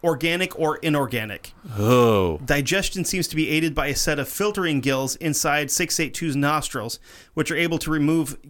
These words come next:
Speaker 1: uh, usable matter from any liquid solution,
Speaker 2: Mm.
Speaker 1: enabling it to consistently regenerate from the acid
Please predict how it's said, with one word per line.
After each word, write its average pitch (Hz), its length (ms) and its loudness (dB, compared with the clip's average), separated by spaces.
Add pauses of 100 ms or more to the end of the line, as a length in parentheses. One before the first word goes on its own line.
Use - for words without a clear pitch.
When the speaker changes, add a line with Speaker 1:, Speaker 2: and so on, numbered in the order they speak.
(120)
Speaker 1:
uh, 143 220 0
usable 175 400 -2
matter 156 340 2
from 139 460 -2
any 160 160 0
liquid 165 340 0
solution, 143 580 0 (440)
Speaker 2:
Mm. 127 200 2
Speaker 1:
enabling 170 440 2
it - 140 -4
to 147 300 0 (240)
consistently 165 720 -2
regenerate 147 680 0
from 147 220 0
the 143 100 -2
acid 135 480 -2